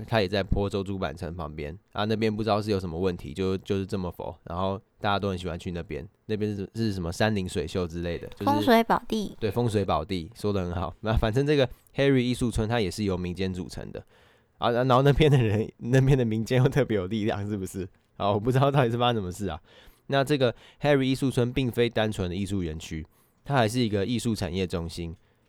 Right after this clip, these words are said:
Speaker 1: 也就是说，在这个艺术村里面呢，它包含了完整的艺术生产机制，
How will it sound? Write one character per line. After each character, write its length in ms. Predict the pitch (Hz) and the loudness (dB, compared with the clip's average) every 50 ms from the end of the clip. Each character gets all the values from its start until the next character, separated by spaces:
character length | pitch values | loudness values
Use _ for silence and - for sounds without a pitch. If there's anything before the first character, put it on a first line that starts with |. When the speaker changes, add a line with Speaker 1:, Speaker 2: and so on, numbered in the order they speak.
| _ _ | _ _
Speaker 1:
也 120 | 104 101 | -6 -4
就 100 | 98 120 | -2 0
是 120 | 131 135 131 | 0 0 0
说， 280 | - 135 120 120 120 | 2 4 4 4 4
在 140 | 123 147 143 | 2 0 0
这 100 | 131 139 | 2 0
个 80 | 135 135 | 0 0
艺 120 | 139 139 | -2 -2
术 160 | 123 143 127 | 0 0 0
村 180 | 110 127 123 120 | 2 2 2 2
里 100 | 101 82 | 0 -2
面 220 | 90 101 104 98 | 0 0 0 0
呢， 180 | 92 87 85 87 90 - _ _ | -2 -2 -4 -6 -10 -14 _ _
它 100 | - 123 | -6 -4
包 200 | 120 - 127 127 | 0 2 2 2
含 120 | 123 110 98 | 2 2 0
了 120 | 95 92 | 0 0
完 200 | 95 98 98 98 | 0 0 0 0
整 200 | 95 107 95 87 | 0 -2 -2 0
的 120 | 87 92 | -2 -2
艺 140 | 90 120 110 | -2 -2 -2
术 140 | 101 117 107 | -2 -2 -2
生 200 | - - 101 101 | -2 -2 -2 -2
产 160 | 98 95 80 | -2 -4 -6
机 200 | 80 82 87 85 | -4 -6 -8 -8
制， 260 | 82 - 92 82 76 | -6 -6 -6 -6 -6